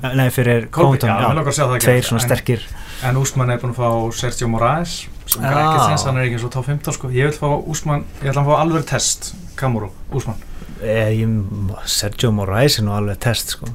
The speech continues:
Speaker 1: Hann er heimsmeistari í jiu-jitsu.
Speaker 2: Já, ég sé þetta að vera bara frekar easy fyrir Úsmann. Hann
Speaker 1: Ok.
Speaker 2: tekur hann niður í ground and pound, þá náttúrulega hann, og stendur upp og tekur hann aftur niður og
Speaker 1: Blautt teppi.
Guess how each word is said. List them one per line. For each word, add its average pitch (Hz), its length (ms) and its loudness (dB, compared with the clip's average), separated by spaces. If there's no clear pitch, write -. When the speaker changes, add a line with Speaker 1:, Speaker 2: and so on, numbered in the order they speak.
Speaker 1:
Hann 104 140 0
er 95 120 0
heimsmeistari 120 500 2
í 113 80 4
jiu-jitsu. 120 440 0
Speaker 2:
Já, 107 380 -2
ég 107 100 -4
sé 120 200 -4
þetta 113 120 -4
að 110 120 -2
vera 117 80 -4
bara 113 280 -2
frekar 117 340 -4
easy 120 460 -2
fyrir 120 260 -4
Úsmann. 120 280 -4
Hann 110 140 -4
Speaker 1:
Ok. 104 60 -2
Speaker 2:
tekur 123 200 0
hann 123 100 0
niður 127 180 2
í - 20 -4
ground 131 200 0
and 127 80 -4
pound, 131 260 0
þá 131 240 -4
náttúrulega 135 160 0
hann, 127 80 -2
og 117 60 -4
stendur 139 380 0
upp 135 100 -4
og 127 60 -6
tekur 139 180 -2
hann 143 100 0
aftur 143 120 -4
niður 147 460 2
og 127 60 -4
Speaker 1:
Blautt 117 220 -2
teppi. 113 320 0